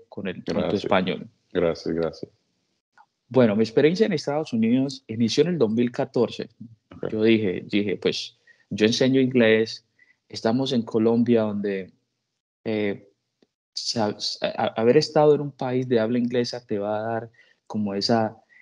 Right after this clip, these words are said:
Speaker 1: esa reafirmación de que sí hablas el idioma, de
Speaker 2: Ujú.
Speaker 1: que, de que eres bueno y que, eh,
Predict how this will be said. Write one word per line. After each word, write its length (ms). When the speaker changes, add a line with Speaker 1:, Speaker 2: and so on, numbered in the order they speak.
Speaker 1:
esa 720
reafirmación 800
de 100
que 160
sí 240
hablas 300
el 160
idioma, 520
de 240
Speaker 2:
Ujú. 80
Speaker 1:
que, 440
de 100
que 180
eres 220
bueno 300
y 60
que, 340
eh, 240